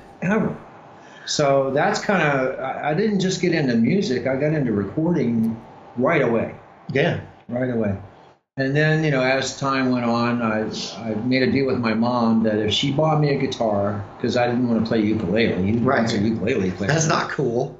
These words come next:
Speaker 1: Uh, I would buy her a diamond watch if she bought me, uh, a guitar, which she did. And I did buy her a diamond watch somewhere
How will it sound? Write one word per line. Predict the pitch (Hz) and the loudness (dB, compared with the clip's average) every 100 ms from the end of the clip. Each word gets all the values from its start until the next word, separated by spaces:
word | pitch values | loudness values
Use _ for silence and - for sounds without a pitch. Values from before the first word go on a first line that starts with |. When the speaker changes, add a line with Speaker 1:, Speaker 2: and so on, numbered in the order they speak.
| - | -8
Speaker 1:
Uh, | 117 110 110 143 | -4 -4 -4 -2
I | 147 | 0
would | 165 | 0
buy | 151 147 147 | 2 0 0
her | 151 135 | 0 -2
a | |
diamond | 127 135 143 151 135 | -2 -2 0 0 0
watch | 110 107 107 - - 101 | -2 -4 -8 -12 -14 -14
if | 113 101 | -12 -10
she | 123 | -8
bought | 113 117 110 | -4 -4 -2
me, | 117 113 107 113 110 107 | -2 -2 0 -4 -6 -6
uh, | 107 104 92 | -6 -6 -8
a | 117 | -6
guitar, | 127 - 95 98 | -6 -4 -2 -2
which | 107 | -4
she | - 131 | -4 -4
did. | 107 101 104 | -2 -2 0
And | 107 | 0
I | 117 | 0
did | 113 131 117 | 0 0 0
buy | 120 117 | 0 0
her | 117 | 0
a | 107 | 0
diamond | 107 107 107 98 | 0 0 -2 -2
watch | 98 101 - | -2 -2 -2
somewhere | 120 117 113 104 104 | 0 2 2 2 2